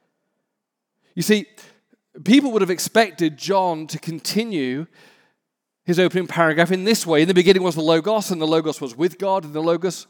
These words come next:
was God. The Logos was God in the beginning. Through the Logos,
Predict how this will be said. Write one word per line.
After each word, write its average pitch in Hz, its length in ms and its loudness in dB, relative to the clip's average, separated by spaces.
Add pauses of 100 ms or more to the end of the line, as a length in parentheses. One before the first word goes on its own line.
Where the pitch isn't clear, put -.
(100)
was 190 260 -6
God. 120 380 -4 (340)
The 180 100 2
Logos 185 640 6
was 175 220 -2
God 185 300 2
in 196 180 -4
the 190 80 -4
beginning. 190 400 -6
Through 254 340 -2
the 226 120 0
Logos, 220 760 0